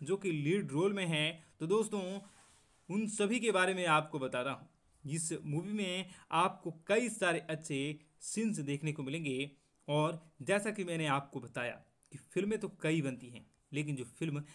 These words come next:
दर्शकों को लुभाती हैं वह कोई कोई ही होती है। ठीक उसी तरह यह भी फिल्म है। जी हाँ, मैं आपको बता दूं कि इस फिल्म में आपको यह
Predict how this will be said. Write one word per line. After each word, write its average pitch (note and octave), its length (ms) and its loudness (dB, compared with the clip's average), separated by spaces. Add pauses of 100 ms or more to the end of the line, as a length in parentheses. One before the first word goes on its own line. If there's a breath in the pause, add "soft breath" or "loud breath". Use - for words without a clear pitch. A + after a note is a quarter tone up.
(200 loud breath)
दर्शकों F#3 440 2
को G3 200 0
लुभाती D#3 420 -2
हैं B2+ 340 -6 (240)
वह C#3+ 240 2 (380 loud breath)
कोई F3+ 240 4
कोई C3+ 260 -2
ही B2+ 160 -8
होती A2+ 280 -14
है। A2 160 -16 (460)
ठीक F#3 240 -2 (160)
उसी E3+ 200 -4
तरह D3 380 0 (240 loud breath)
यह C#3 220 0
भी C#3+ 120 0
फिल्म A#2 240 -8
है। A2 200 -16 (280)
जी C3 200 -4
हाँ, A2 160 -8 (400 soft breath)
मैं D#3 100 0
आपको G3 300 0
बता F3 280 2
दूं G3 280 0 (240 loud breath)
कि E3+ 60 -6 (140)
इस G#3 360 2
फिल्म A3+ 360 0
में F#3+ 320 -2 (580)
आपको F#3 440 0
यह F3 160 4